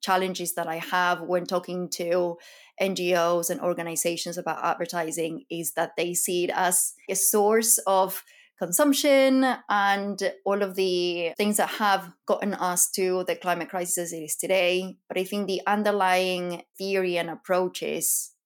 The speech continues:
are still very helpful. For example, understanding how effective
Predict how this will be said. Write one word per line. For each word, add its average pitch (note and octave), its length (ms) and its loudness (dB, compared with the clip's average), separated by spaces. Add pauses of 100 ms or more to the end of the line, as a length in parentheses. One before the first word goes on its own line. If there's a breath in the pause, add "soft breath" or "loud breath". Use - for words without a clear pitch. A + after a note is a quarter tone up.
(140)
are F#3 180 2
still F3 640 2 (320)
very F3 220 0
helpful. - 640 -6 (280 soft breath)
For G3+ 120 -2
example, F#3 840 -2 (260)
understanding E3+ 960 -4
how G3+ 140 4
effective F#3+ 680 0